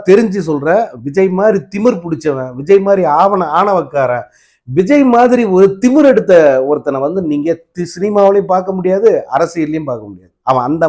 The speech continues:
மாதிரி ஒரு ஆளு. இல்லைன்னா வந்து வேற யாரா வேணா இருக்கட்டுங்க, எவ்வளவு மோசமான ஒரு மனிதனா இருந்தா கூட நாற்பத்தி ரெண்டு உயிர் அப்படிங்கிறத நினைச்சாலே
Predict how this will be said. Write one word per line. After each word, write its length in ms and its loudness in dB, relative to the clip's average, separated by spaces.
மாதிரி 340 -2
ஒரு 140 -6
ஆளு. 320 2
இல்லைன்னா 420 2
வந்து 200 -2
வேற 120 0
யாரா 320 6
வேணா 260 2
இருக்கட்டுங்க, 440 0
எவ்வளவு 300 4
மோசமான 440 0
ஒரு 100 -2
மனிதனா 400 -4
இருந்தா 220 -4
கூட 120 -6
நாற்பத்தி 480 -2
ரெண்டு 200 -2
உயிர் 260 0
அப்படிங்கிறத 460 -2
நினைச்சாலே 440 -2